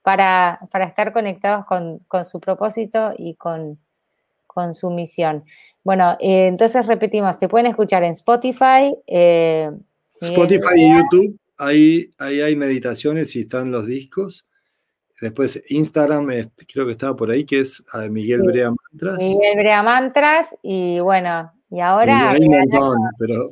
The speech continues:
Speaker 2: empecemos por ahí. Yo siempre contesto, escriban todas las preguntas que quieran.
Speaker 1: Dale.
Speaker 2: Eh, conéctense,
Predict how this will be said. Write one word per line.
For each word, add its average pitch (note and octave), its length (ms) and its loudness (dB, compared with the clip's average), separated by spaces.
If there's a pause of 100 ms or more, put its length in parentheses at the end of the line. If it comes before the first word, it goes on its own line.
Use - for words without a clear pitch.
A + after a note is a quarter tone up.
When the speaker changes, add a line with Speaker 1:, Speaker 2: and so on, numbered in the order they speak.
(140)
Speaker 2:
empecemos C3+ 460 0
por D3+ 140 2
ahí. F#3 320 4 (240)
Yo F3 160 -2
siempre F#3 360 2
contesto, F#3 640 -4
escriban E3+ 760 -2
todas D#3 180 -6
las C#3 80 -8
preguntas C3+ 460 -8
que A2+ 140 -14
quieran. C#3+ 540 -4 (380)
Speaker 1:
Dale. D3+ 340 -4
Speaker 2:
Eh, A2 60 -6 (260)
conéctense, C3+ 1080 0